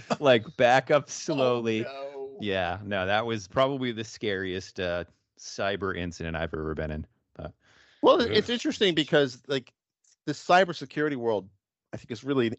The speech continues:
Speaker 3: interesting, it's an interesting space for a lot of reasons, but, like, it does blend that, the, the physical and the real,
Speaker 2: Mm.
Speaker 3: right? The kinetic and the
Speaker 2: Mm-hmm.
Speaker 3: virtual, as I've heard, um, you know, said. It's, it's, it's fascinating.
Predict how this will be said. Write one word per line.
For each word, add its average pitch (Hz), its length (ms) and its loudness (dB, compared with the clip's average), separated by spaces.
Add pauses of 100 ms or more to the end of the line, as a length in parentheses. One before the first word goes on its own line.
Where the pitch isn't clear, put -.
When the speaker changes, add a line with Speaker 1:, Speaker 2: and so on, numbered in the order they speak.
Speaker 3:
interesting, 123 500 -4 (640)
it's - 100 -12
an 160 60 2
interesting 139 240 -6
space 117 180 4
for 107 100 -2
a 101 40 4
lot 98 160 6
of 104 80 0
reasons, 85 180 -10
but, 95 160 -6
like, 104 160 -2
it 98 100 -2
does 131 220 4
blend 110 320 4
that, 92 220 0
the, 98 220 -2
the 92 120 -6
physical 113 600 0
and 95 180 -6
the 87 60 -6
real, 104 240 2
Speaker 2:
Mm. 113 120 4
Speaker 3:
right? 90 160 0
The 95 80 -6
kinetic 107 580 4
and 110 140 4
the 117 40 0
Speaker 2:
Mm-hmm. 113 100 -10
Speaker 3:
virtual, 90 480 -4 (320)
as 95 140 -2
I've 101 120 4
heard, 101 320 0 (320)
um, 92 500 0 (240)
you 101 120 -4
know, 87 320 -4 (480)
said. 87 480 -4
It's, - 240 -12
it's, 143 160 -6
it's - 200 -12
fascinating. 92 760 2